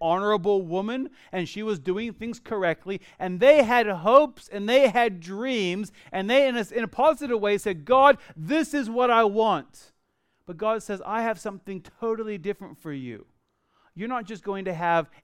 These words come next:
any marriage. You're not just going to have any child. You're not just going to go through the motions of life like everyone else in, eh, generations before and after. You're going to have something special."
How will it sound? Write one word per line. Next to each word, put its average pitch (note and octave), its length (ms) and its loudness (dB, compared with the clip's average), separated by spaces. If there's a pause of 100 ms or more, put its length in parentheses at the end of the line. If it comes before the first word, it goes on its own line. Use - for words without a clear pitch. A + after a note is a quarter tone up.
(100)
any F3+ 400 -6
marriage. B2+ 640 -8 (200)
You're A3 120 -8
not A#3+ 160 -8
just G3 200 -16
going F#3+ 180 -8
to F3+ 60 -6
have E3 240 -4 (160)
any G3 320 -8
child. A#2+ 640 -8 (220)
You're G#3 100 -12
not A#3+ 200 -8
just A3+ 180 -14
going G#3+ 160 -6
to F#3+ 40 -8
go G3 220 -4
through G3+ 220 -12
the F#3+ 100 -4
motions F3+ 460 -8
of D#3+ 160 -10
life F3+ 280 -4
like D#3+ 240 -8
everyone F#3+ 600 -6
else F#3 260 -6
in, F3 220 -10
eh, F3 160 -8
generations F#3 580 -8
before F3 400 -10
and E3 100 -6
after. D#3+ 440 -6 (240)
You're G#3 280 2
going G3 220 -4
to E3+ 80 -6
have D3 320 -4 (140)
something E3 420 -10
special." D3 640 -10